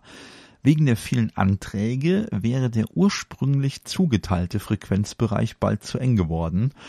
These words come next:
und so wurde am zwanzigsten Mai neunzehnhundertvierzig der Bereich für F-M-Sendungen von der F C C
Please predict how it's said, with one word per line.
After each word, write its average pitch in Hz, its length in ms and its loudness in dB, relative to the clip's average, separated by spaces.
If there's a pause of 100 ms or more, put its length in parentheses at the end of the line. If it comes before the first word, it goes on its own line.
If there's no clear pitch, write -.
(440)
und 131 180 4
so 143 220 6
wurde 165 240 4
am 107 160 2
zwanzigsten 120 760 0
Mai 90 400 2
neunzehnhundertvierzig 170 1500 0
der 104 220 0
Bereich 98 500 -2
für - 240 -2
F-M-Sendungen 117 1000 2
von 104 260 -2
der 98 160 -2
F 143 120 0
C 170 200 2
C 123 340 -2